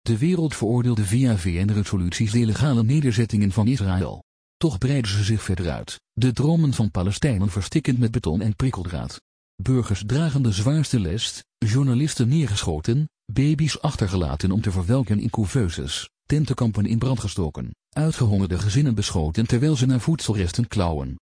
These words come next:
Elke daad is een wond op het geweten, bewijs van een natie die empathie heeft verlaten voor een meedogenloze honger naar controle. De Samson-optie,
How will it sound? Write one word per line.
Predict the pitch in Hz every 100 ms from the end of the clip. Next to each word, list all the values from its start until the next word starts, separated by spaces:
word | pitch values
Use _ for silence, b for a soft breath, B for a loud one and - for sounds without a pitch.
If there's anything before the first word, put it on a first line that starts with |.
| _ _
Elke | 151 160 -
daad | 135 120
is | 147
een | 123
wond | 117 165 147
op |
het | 110 -
geweten, | 123 135 92 73 67 - _
bewijs | 110 101 78 90
van | - 131
een |
natie | 120 143 - 123
die | 127 127
empathie | 98 113 - 127
heeft | 110 151
verlaten | - 98 76 82 113 101
voor | 139
een | 107
meedogenloze | 110 107 117 151 131 127 110 110
honger | 120 117
naar | 98
controle. | 85 120 98 135 95 80 _ _ _ _ _ -
De | 101
Samson-optie, | 95 - 143 - 120 - 123 - 80